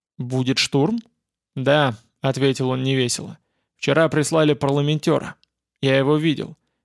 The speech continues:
И слышал, что он сказал. И как сказал. А я людей знаю».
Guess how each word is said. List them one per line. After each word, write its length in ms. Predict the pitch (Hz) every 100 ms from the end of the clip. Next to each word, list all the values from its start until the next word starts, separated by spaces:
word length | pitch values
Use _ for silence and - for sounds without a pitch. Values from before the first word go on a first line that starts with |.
| _
И 140 | - 143
слышал, 380 | 151 156 151
что 240 | 139 - 180
он 100 | 143
сказал. 480 | - 127 - - _ _ _ _ _
И 120 | - 135
как 320 | - 170 -
сказал. 560 | - - - - - _ _ _ _ -
А 120 | 143
я 140 | 147
людей 340 | 135 151 147 147
знаю». 480 | 175 151 135 143